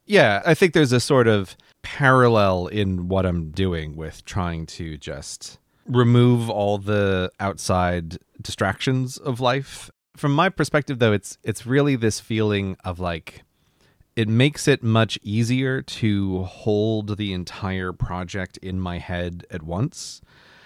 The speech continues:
You know, it's, it's like whenever you're working on something difficult, there's, there's, like, this period of, like, okay, you get up in the morning and you're gonna work on the thing.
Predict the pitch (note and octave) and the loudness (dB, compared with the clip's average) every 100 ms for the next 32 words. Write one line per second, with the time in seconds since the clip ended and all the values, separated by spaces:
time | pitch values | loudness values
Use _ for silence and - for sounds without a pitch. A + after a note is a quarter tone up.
0 | _ D#3 D#3 D3 - - E3+ D#3 D#3 E3 | _ 4 4 4 0 2 2 4 4 4
1 | D3 B2 B2+ B2+ A2+ G2+ G#2+ G2+ G2 F#2 | 4 2 2 0 0 -2 -2 0 -2 -2
2 | E2+ G#2 G#2 F#2 E2+ F2+ E2+ - - F2+ | -4 -6 -6 -8 -8 -8 -8 -12 -10 -8
3 | E2+ D#2+ - E2 - A2+ A2 G2+ F#2 F2 | -6 -8 -8 -12 -6 0 0 2 0 -2
4 | D#2+ D#2+ D2+ D#2+ G2+ G2+ C3 A#2+ F2 E2+ | -4 -8 -8 -8 -6 -4 -4 -4 -6 -8
5 | G2 G2+ G#2 G2+ G2+ G#2 G#2 F#2+ E2+ D#2 | -8 -6 -4 -4 -2 0 0 -2 -4 -6
6 | C#2+ D#2+ D#2+ D#2 E2+ E2 A#2+ C#3 B2+ A#2+ | -8 -10 -8 -8 -6 -2 2 2 2 0
7 | C3+ A#2+ G#2 F2+ | 2 4 4 2